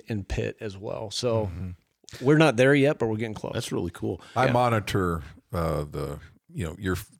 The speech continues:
Speaker 2: quite familiar with the new state radio system, i-, the isic system.
Speaker 1: Yes, yeah.
Speaker 2: And we monitor the Des Moines radio traffic constantly.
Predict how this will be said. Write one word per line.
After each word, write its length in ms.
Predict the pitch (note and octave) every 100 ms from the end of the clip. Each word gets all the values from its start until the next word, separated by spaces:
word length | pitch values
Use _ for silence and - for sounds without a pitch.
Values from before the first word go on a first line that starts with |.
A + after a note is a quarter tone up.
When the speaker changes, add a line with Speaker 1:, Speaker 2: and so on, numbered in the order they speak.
| _ _
Speaker 2:
quite 220 | - F#2+
familiar 360 | - F2+ F2 E2+
with 120 | D#2
the 80 | F2
new 140 | E2
state 320 | E2 - F2 -
radio 280 | D2 D2 C#2
system, 440 | - - - C#2+ -
i-, 140 | E2 -
the 120 | G2+
isic 420 | - E2 - -
system. 280 | - G2 F2
Speaker 1:
Yes, 220 | A2 F2 -
yeah. 200 | - - - - -
Speaker 2:
And 440 | A2 E2+ D#2+ E2 -
we 140 | G2+ G2+
monitor 520 | F#2 F2+ E2 - E2
the 120 | C#2+
Des 100 | C#2
Moines 280 | D#2 D2+ D2
radio 320 | C#2 C#2 C2+
traffic 460 | C#2+ - D#2+ - -
constantly. 680 | - E2 D3+ - - G2